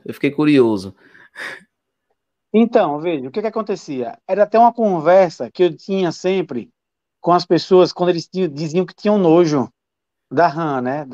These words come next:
Speaker 2: Porque, queira ou não queira, é um, é um animal feio, não é um animal bonito,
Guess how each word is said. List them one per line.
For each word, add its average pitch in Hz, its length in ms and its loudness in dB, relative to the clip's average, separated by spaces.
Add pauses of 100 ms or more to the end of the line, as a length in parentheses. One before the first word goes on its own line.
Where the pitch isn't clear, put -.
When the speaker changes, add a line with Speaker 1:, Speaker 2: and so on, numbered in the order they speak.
Speaker 2:
Porque, 214 280 -4
queira 254 220 2
ou 240 60 -2
não 214 100 -4
queira, 196 520 0
é 190 120 0
um, 196 160 -6
é 226 60 -2
um 214 100 0
animal 214 480 2 (220)
feio, 143 480 -2 (180)
não 156 160 -6
é 185 40 2
um 185 60 2
animal 160 280 0
bonito, 123 480 -6